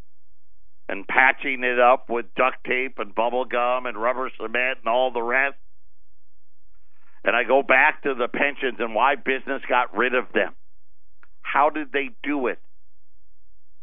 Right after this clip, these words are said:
Right? And they did it because it was simple. "Hey, we can't afford that. We're gonna go out of business.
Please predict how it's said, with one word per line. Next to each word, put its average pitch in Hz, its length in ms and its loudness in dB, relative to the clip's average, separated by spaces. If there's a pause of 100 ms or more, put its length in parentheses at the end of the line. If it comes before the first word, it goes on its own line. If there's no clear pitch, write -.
(260)
Right? 135 140 2
And 143 100 -6
they 139 100 2
did 160 240 0
it 151 160 0
because 139 280 2
it 147 80 0
was 135 220 -2
simple. 151 300 2
"Hey, 175 120 4
we 151 160 -2
can't 196 280 2
afford 78 360 -2
that. 80 280 0 (1500)
We're - 140 0
gonna - 200 2
go 123 160 4
out 151 180 6
of 135 140 -2
business. 170 460 -2